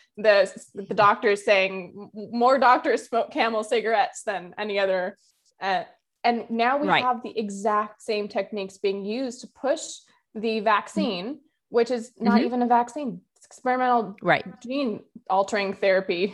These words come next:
Speaker 1: <laughs> or, you know,
Speaker 2: Yeah,
Speaker 1: whatever
Speaker 2: it's
Speaker 1: it is.
Speaker 2: bizarre.
Speaker 1: They're, yeah.
Speaker 2: I'm like, how, how as a, like, a celebrity with a massive platform,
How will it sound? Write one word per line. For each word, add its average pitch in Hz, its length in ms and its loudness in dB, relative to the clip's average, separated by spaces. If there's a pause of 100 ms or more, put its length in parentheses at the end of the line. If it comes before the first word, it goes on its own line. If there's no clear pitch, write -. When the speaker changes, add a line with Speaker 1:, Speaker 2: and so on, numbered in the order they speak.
Speaker 1:
<laughs> - 100 -14
or, 196 320 -2
you 208 100 -6
know, 185 320 -6 (800)
Speaker 2:
Yeah, 262 360 2 (100)
Speaker 1:
whatever 208 340 4
Speaker 2:
it's 196 80 6
Speaker 1:
it 190 40 6
is. - 40 2
Speaker 2:
bizarre. 240 560 6
Speaker 1:
They're, 190 80 -4
yeah. 226 120 -2
Speaker 2:
I'm 240 40 -4
like, 240 220 -6 (380)
how, 339 640 2 (300)
how - 500 -2
as 254 180 0
a, 226 180 0 (500)
like, 208 220 2
a 220 80 -2
celebrity 190 580 0
with 156 240 -2
a 170 140 0
massive 185 1000 2 (120)
platform, 143 760 -2